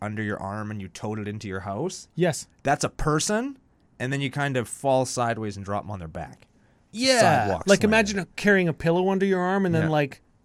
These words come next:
Speaker 2: going down on it.
Speaker 1: Yeah.
Speaker 2: <laughs> That didn't sound
Speaker 1: Yeah,
Speaker 2: very
Speaker 1: don't Google
Speaker 2: good.
Speaker 1: that at all. But
Speaker 2: <laughs>
Speaker 1: you, d-, do what I said, not what Ryan
Speaker 2: <laughs>
Speaker 1: said.
Speaker 2: Yes.
Speaker 1: It's pretty dope. So, yeah, he's, but a
Speaker 2: I
Speaker 1: street side slam is when you do that off the top rope.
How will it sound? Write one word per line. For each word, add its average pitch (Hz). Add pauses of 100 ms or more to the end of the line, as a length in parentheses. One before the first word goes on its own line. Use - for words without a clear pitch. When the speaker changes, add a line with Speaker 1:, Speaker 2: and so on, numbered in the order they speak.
(120)
Speaker 2:
going 160
down 139
on 95
it. -
Speaker 1:
Yeah. 90
Speaker 2:
<laughs> -
That 165
didn't 143
sound -
Speaker 1:
Yeah, 113
Speaker 2:
very 156
Speaker 1:
don't 135
Google 208
Speaker 2:
good. 254
Speaker 1:
that -
at -
all. 98
But 262
Speaker 2:
<laughs> -
Speaker 1:
you, -
d-, 151
do 160
what 220
I 175
said, 120
not 127
what 120
Ryan 113
Speaker 2:
<laughs> -
Speaker 1:
said. -
Speaker 2:
Yes. 214
Speaker 1:
It's 165
pretty 147
dope. 101
So, 151
yeah, 147
he's, 127
but 139
a -
Speaker 2:
I 190
Speaker 1:
street 196
side 160
slam 143
is 127
when 139
you 127
do -
that 123
off 120
the -
top -
rope. 110